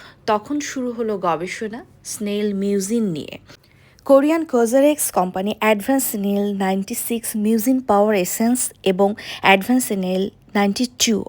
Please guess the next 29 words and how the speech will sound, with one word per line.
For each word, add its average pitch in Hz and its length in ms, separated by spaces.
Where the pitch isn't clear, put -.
all 208 240
in 247 160
on 214 140
cream 220 260
Cosrx-টা 185 760
তৈরি 170 240
করেন, - 340
যেখানে 302 460
সরাসরি 269 880
আমরা 196 320
স্নেইল 233 420
মিউজিনটা 226 720
পাচ্ছি - 340
না, 208 200
তবে 180 240
এটাকে 190 440
অনেক 202 260
ফর্মুলেটেড 233 840
করে 175 320
এবং 196 260
এর 190 60
সাথে 226 440
অনেক 214 300
রকমের 202 500
উপকারী 220 580
বা 185 260
স্কিন 285 320
ফ্রেন্ডলি 214 580
যে 190 320